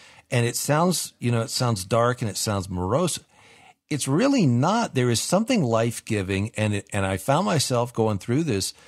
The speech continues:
several times laughing out loud. But at the same time, you know, i-, it's, it's really a serious thing. And this book would not be here if it weren't for Bobby.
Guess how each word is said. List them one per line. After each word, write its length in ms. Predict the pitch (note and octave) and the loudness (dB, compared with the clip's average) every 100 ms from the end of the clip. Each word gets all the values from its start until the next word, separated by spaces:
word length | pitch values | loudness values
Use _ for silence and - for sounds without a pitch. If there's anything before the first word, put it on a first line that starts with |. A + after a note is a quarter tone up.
| - | -16
several 420 | - - C#3 F3+ F3 | -8 0 2 2 0
times 340 | A2 G#2+ G2+ | 0 0 2
laughing 320 | A2 B2 A#2+ | 2 2 0
out 200 | G2+ D#2+ | -2 -4
loud. 680 | E2 C#3 G3+ A2+ C#2+ D#2 C3 - _ - - - | -2 0 0 0 -2 -6 -8 -10 _ -20 -20 -4
But 160 | C#3 D#3 | 2 2
at 120 | E3+ | 2
the 80 | D3 | -2
same 260 | - D#3+ | 0 0
time, 600 | D3 - A3 G3 C3+ C3 B2 | 0 -2 0 2 4 2 0
you 140 | D3 | 0
know, 160 | B2+ B2 - | 2 0 -2
i-, 140 | F3 | -16
it's, 320 | - A#2+ - - | -4 -4 -2 -6
it's 180 | - A#2+ | -4 -4
really 300 | C3+ E3 G3 | 0 0 2
a 60 | A2+ | 0
serious 560 | - - E3+ C#3 A2 | 0 -2 0 0 -2
thing. 300 | - E3+ D#3 - | -2 0 0 0
And 220 | B2+ B2+ | 0 2
this 180 | F#3+ G#3 | 2 0
book 320 | - G#3+ G#3+ | 0 -2 2
would 260 | D#3 C3+ A#2+ | 0 0 2
not 440 | C#3 C#3+ - A#2+ | 2 2 -2 -2
be 240 | C3+ F3 | 0 2
here 600 | D#3+ - B2 A2+ A2 A2 - | -2 -2 -2 2 2 0 -2
if 200 | A#2+ - | -6 -2
it 200 | B2 - | -4 -2
weren't 340 | G2 G2 A2+ | 0 0 -2
for 400 | - - G2+ F2+ | -8 -6 -2 0
Bobby. 640 | G2 - G#3 G3 G2 - | 0 0 2 2 0 -8